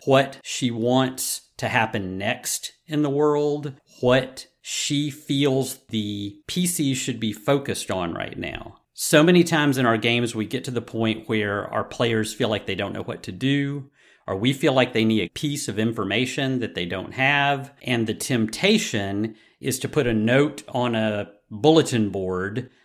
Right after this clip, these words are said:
that invites them to go visit a tower on the outskirts of town, or to have them make a knowledge roll and then literally kill the momentum of your game by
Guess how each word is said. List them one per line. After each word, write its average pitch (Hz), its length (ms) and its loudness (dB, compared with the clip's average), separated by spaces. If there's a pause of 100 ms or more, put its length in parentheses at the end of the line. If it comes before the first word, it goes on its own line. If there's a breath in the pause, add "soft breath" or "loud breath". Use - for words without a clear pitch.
(140 soft breath)
that 117 140 2
invites 113 480 2
them 120 260 0
to 120 100 -6
go 110 600 0 (180)
visit 120 320 0
a 104 80 -4
tower 113 600 2
on 104 140 0
the 104 140 -4
outskirts 127 520 -2
of 92 120 -14
town, 98 560 -4 (120 soft breath)
or 135 380 6
to 120 920 2
have 160 260 6
them 143 160 4
make 131 200 4
a 120 60 2
knowledge 117 480 4
roll 87 640 -4 (100)
and 120 240 -2
then 123 600 2
literally 139 1040 4
kill 131 420 4
the 104 120 -2
momentum 117 760 2
of 107 200 -2
your 101 140 -4
game 95 680 -2 (300 soft breath)
by 104 600 4